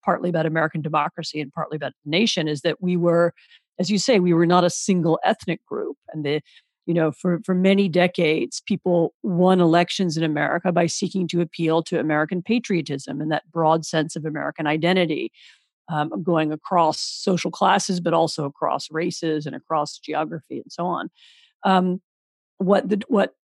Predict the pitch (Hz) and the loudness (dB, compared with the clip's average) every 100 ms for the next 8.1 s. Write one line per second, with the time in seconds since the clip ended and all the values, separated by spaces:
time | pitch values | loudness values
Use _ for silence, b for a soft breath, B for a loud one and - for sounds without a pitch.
0 | _ 202 190 196 175 277 339 370 233 175 | _ 0 0 0 0 2 2 0 2 0
1 | - 165 135 - 156 - 180 160 151 156 | 0 -2 -2 -4 -8 -6 -4 -4 -4 -6
2 | 160 190 - 190 196 170 196 175 175 170 | -6 -4 -4 -4 -2 -2 0 2 4 2
3 | 165 302 190 170 156 170 - - 190 208 | 2 0 2 2 0 -2 -6 -2 2 4
4 | 247 202 175 175 196 254 175 135 113 220 | 6 4 4 2 2 2 2 0 -4 -4
5 | 202 190 196 - 185 196 185 170 170 - | -2 -2 -2 -2 2 4 4 2 2 0
6 | 240 143 - - b b b b b - | -2 -2 -8 -16 b b b b b 0
7 | 175 175 - 190 175 170 175 - - - | 2 2 2 2 4 4 2 -2 -8 -10
8 | - | -10